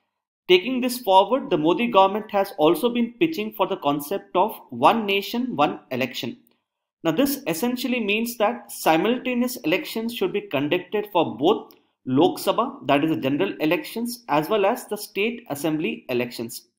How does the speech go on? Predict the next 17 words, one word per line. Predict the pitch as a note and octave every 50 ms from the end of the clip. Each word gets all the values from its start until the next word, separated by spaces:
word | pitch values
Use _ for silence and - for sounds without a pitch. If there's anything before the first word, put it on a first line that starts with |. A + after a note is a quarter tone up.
| _ _ _ _ _ _ _ _ _ -
Now, | G#3+ A#3+ A#3+ -
as | D#3+ F3 F#3 F#3+ B3+
of | C#4 C#4 C#4 B3
now, | A3+ A3+ G#3+ - D4 D4 -
the | F3+ - -
elections | D3+ - - D#4 - - B3 C4 B3+ -
for | - A#3
the | A3+ G#3+
Lok | E3 D3+ E3 F3+ F3 -
Sabha | - G3 F3+ F3+ A3 C#4 - - _ _ -
and | D3+ E3 F#3+ A3 G#3+ F#3
the | A3 A3
state | G#3+ G#3+ - - F#3 F#3 G#3 G3+ - -
assembly | D3+ D3+ - F3+ F3+ F3+ E3+ F3 G3+ F#3 -
elections | - C3 C#3 D3 C#3+ - - A3 A#3+ A#3+ - - - _ -
are | D#3 F3 G#3+ A#3 - -
conducted | - C3+ C3+ C3+ E3 D#3+ - - A3 A3+